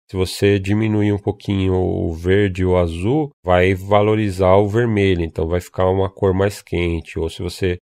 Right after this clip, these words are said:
diminui o vermelho e o verde, vai ficar uma cor mais fria, porque vai valorizar o azul. Então dá pra ter essa liberdade, assim, de manipular a imagem mais a,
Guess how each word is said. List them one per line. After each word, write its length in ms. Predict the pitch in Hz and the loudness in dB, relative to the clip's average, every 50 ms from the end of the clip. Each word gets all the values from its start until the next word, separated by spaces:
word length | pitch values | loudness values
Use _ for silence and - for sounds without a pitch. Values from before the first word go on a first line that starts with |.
| _ | _
diminui 440 | 95 95 95 92 92 92 92 95 92 | -4 -2 0 0 0 2 2 0 0
o 40 | 85 | 0
vermelho 560 | 85 92 90 87 87 90 90 90 87 87 87 | 0 0 0 0 0 0 0 0 0 -2 -4
e 20 | 85 | -6
o 60 | 82 | -6
verde, 440 | 80 90 104 127 127 117 90 82 82 | -4 -2 0 0 0 0 -2 -2 -4
vai 120 | 85 85 | -4 -4
ficar 260 | - - - - 85 | -4 -6 -4 -2 -2
uma 120 | 85 90 - | -2 -2 -2
cor 180 | - 98 95 | -2 -2 0
mais 240 | 95 98 104 98 - | 0 0 -2 -2 -4
fria, 300 | - - 98 104 113 117 | -6 -6 -4 -2 -2 -4
porque 220 | 117 - - 117 | -4 -6 -8 -6
vai 160 | 107 110 110 107 | -2 -2 -2 -2
valorizar 520 | 104 107 110 107 110 104 101 98 101 98 | -2 -2 -2 -2 -2 -4 -4 -2 -2 0
o 120 | 104 113 | 0 0
azul. 440 | 110 90 85 85 85 85 87 85 82 | 0 -2 -4 -6 -6 -6 -6 -6 -8
Então 260 | 82 - - 92 98 | -10 -10 -8 -6 -6
dá 120 | 95 98 - | -6 -6 -6
pra 200 | - 120 127 120 | -6 -8 -8 -8
ter 160 | - - 202 | -2 2 2
essa 240 | 202 - - - 123 | 2 4 2 2 0
liberdade, 760 | 113 110 107 107 117 117 113 90 85 90 87 85 85 82 80 | 0 0 0 0 0 0 0 2 2 2 4 4 2 0 -2
assim, 320 | 82 80 - - 87 85 82 | -6 -10 -8 -8 -8 -8 -8
de 300 | 80 87 90 90 87 80 | -6 -6 -6 -6 -6 -6
manipular 800 | - 85 92 98 104 101 104 101 - - 98 92 92 87 82 82 90 | -4 0 2 2 2 2 2 0 -2 -2 0 2 4 4 6 6 4
a 60 | 87 | 4
imagem 540 | 82 82 80 80 82 85 80 - 90 85 82 | 2 0 0 0 0 0 -2 -4 -4 -4 -4
mais 340 | 80 80 80 82 80 80 | -4 -4 -4 -4 -4 -4
a, 220 | 85 82 80 80 | -6 -6 -8 -8